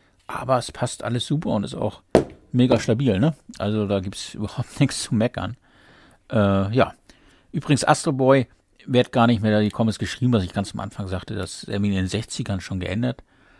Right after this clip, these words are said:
Ähm, war aber dann irgendwie die erste Anime-Serie, die überhaupt in den U S A gezeigt wurde. Und dadurch ist sie,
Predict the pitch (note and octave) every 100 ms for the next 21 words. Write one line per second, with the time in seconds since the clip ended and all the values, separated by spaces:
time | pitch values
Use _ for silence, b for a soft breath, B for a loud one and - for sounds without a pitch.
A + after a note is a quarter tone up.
0 | b b _ - G#2 G2+ F#2 - - _
1 | F#2+ A2 A2+ G#2 G#2+ - G#2 A2 G#2 G#2+
2 | - G#2+ - - - C3+ E3+ C#3 A2+ B2+
3 | A#2+ A2+ A2+ G2+ F2+ D3 F3 - B2 A#2
4 | B2+ A2 - G2+ C3+ F3+ G2+ - E2 -
5 | - G2 G2 D#3+ b b b b b -
6 | A2 G#2 G2 C3+ A2+ - A2+ B2+ A#2